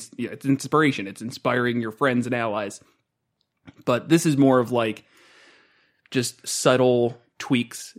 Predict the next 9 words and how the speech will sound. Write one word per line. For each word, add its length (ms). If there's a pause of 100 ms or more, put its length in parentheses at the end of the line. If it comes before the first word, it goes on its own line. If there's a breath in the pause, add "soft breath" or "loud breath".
to 460
the 280
fabric 480
of 160
reality 640 (120)
to 460
get 240
your 280
way. 380